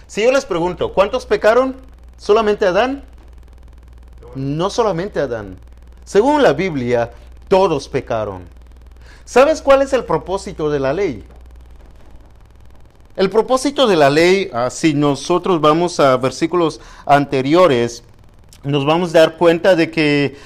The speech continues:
el propósito de la ley es uno solo, para mostrarte a ti y a mí que somos pecadores delante de Dios. Mira, solamente pensemos en los diez mandamientos. Pensemos en los diez mandamientos.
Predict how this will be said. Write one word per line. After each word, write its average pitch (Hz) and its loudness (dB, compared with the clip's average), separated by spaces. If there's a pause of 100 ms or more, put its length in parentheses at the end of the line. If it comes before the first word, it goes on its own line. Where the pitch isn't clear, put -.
(120)
el 180 2
propósito 233 0
de 190 4
la 160 6
ley 214 2
es 185 -2
uno 196 -4
solo, 190 -4 (1300)
para 185 6
mostrarte 202 2
a 165 2
ti 233 -4
y 180 4
a 147 4
mí 160 -2 (200)
que 165 0
somos 185 -4
pecadores 156 -2
delante 123 -6
de 101 -6
Dios. 92 -16 (600)
Mira, 160 2
solamente 262 2
pensemos 202 0
en 185 0
los 143 -2
diez 165 -2
mandamientos. 139 -4 (1120)
Pensemos 190 -4
en 208 0
los 156 -2
diez 165 -4
mandamientos. 101 -10